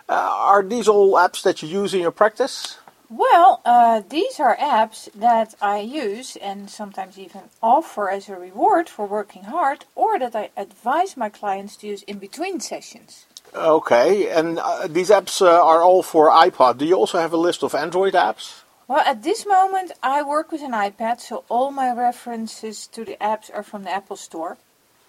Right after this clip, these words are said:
Speaker 2: But I'm sure that Android also has great apps. It's just that I have not tried those yet.
Speaker 1: Okay.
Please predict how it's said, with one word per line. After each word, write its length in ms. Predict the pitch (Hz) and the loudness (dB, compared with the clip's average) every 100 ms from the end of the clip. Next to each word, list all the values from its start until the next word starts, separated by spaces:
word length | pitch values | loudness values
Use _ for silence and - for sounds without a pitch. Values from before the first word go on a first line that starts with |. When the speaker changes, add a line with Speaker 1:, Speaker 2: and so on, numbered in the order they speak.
| _ _ _ | _ _ _
Speaker 2:
But 140 | 214 226 | -8 -4
I'm 140 | 226 | -4
sure 340 | 220 - 311 320 | -6 -2 -2 0
that 160 | 240 - | -4 -4
Android 520 | 262 262 233 226 220 _ _ _ _ 247 | -4 -2 -2 -2 -4 _ _ _ _ 0
also 400 | 285 302 262 214 | 0 0 -6 -4
has 320 | 208 196 - _ | -4 -6 -12 _
great 380 | 202 226 254 247 | -8 -6 -6 -6
apps. 440 | 196 170 - - - | -4 -4 -4 -18 -10
It's 200 | 208 - | -10 -8
just 200 | 247 254 | -12 -10
that 180 | 233 - | -12 -10
I 200 | 196 214 | -8 -6
have 260 | 214 190 | -6 -10
not 220 | 190 185 - - | -8 -12 -12 -14
tried 400 | - 240 294 208 | 2 2 2 -2
those 280 | 170 320 - | -10 -10 -14
yet. 100 | - | -12
Speaker 1:
Okay. 240 | - - | -8 -8